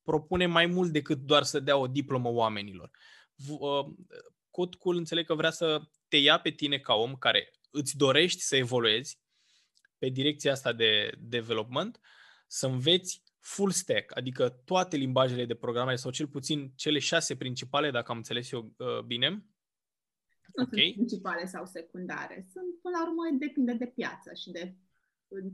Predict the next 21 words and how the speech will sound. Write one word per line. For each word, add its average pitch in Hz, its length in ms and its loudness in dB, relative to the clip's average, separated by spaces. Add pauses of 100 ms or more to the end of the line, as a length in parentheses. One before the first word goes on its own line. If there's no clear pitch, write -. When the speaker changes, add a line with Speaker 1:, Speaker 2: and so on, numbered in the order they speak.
(120)
Speaker 2:
cererea 190 360 -6
Speaker 1:
Ok. - 40 -10
Speaker 2:
de - 160 -10
piață 170 240 -12
de 170 100 -8
la 160 140 -14
momentul 165 300 -16
respectiv, - 480 -20
da. - 240 -16 (1000)
Speaker 1:
Iar 180 280 4
la 202 120 6
final, 120 600 -2 (180)
uh, 151 380 2
întrebarea 156 540 4
mea 143 120 2
e, 131 320 0 (1000)
cu - 120 -8
cât 220 280 0
pleacă 151 500 2
un, 135 340 -2
um, 120 840 -4